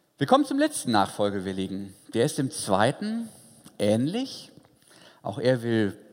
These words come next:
prinzipiell nachfolgen, will aber den Zeitpunkt des Eintretens in Jesu Nachfolge selbst bestimmen. Er glaubt, er habe das selbst in der Hand.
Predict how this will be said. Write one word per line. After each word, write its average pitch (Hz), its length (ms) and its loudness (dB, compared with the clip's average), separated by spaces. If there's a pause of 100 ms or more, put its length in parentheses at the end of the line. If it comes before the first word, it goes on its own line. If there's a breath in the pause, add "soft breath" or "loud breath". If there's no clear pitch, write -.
(220)
prinzipiell 104 640 -2
nachfolgen, 147 880 -2
will 147 160 0
aber 151 220 4
den 147 160 2
Zeitpunkt 175 840 -2
des - 180 -6
Eintretens 147 840 0
in 131 100 -2
Jesu 127 300 -2
Nachfolge 120 560 -2
selbst 107 480 -4
bestimmen. 170 640 -2 (1040 loud breath)
Er 120 100 2
glaubt, 147 320 4
er 165 80 4
habe 175 160 4
das 170 160 0
selbst 165 260 -2
in 156 100 -2
der 151 120 2
Hand. - 640 -6